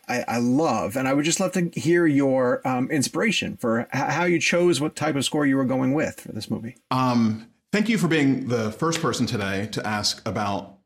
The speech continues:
Speaker 2: Shonda Donce's incredible work in the movie. Um, uh, I mean, look, the, the, the point of view on the score was very tied to what the point of view of the, the, the general aesthetic was the, of the film was, which was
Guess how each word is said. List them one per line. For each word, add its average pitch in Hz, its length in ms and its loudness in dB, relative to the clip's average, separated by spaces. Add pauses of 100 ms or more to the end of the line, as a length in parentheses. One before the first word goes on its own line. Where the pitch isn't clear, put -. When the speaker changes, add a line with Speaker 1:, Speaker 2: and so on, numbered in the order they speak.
(140)
Speaker 2:
Shonda 123 340 0
Donce's 104 340 -2
incredible 107 580 -2
work 92 180 -4
in 101 60 -6
the 90 60 -4
movie. 87 300 -8 (380)
Um, 110 840 0
uh, 104 480 -2 (520)
I 147 60 0
mean, 156 160 4
look, - 260 -2 (520)
the, 127 140 0
the, 123 340 0
the 104 120 -4
point 160 220 0
of 135 60 0
view 143 100 4
on 131 60 2
the 123 80 2
score 117 580 -2
was 104 220 -6
very 120 260 0
tied 104 320 -2
to 104 80 -4
what 98 80 -4
the 101 80 -6
point 104 240 -4
of 95 60 -6
view 101 180 -2
of 92 140 -6
the, 95 400 -4
the, 98 400 -6
the 101 180 -8
general 101 380 -2
aesthetic 101 360 -4
was 95 140 -6
the, 95 180 -8
of 87 120 -8
the 107 60 -8
film 95 360 -4
was, 92 460 -6
which 110 200 -6
was 101 380 -4